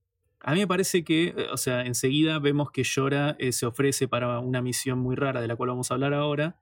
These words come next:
y se va. Me parece que debería haber tenido una escena más, una escena con Tyrion en Dragonstone, en vez de que los uni-, el único diálogo que,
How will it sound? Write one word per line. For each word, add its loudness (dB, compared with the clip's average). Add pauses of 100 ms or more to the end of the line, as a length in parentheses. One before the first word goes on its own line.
(120)
y 0
se 0
va. -4 (320)
Me 2
parece 2
que 4
debería 4
haber 2
tenido 2
una 2
escena 0
más, 0
una 4
escena 2
con 0
Tyrion 0
en -2
Dragonstone, 0
en -4
vez 4
de 2
que 0
los -2
uni-, 0
el 0
único 2
diálogo 2
que, -2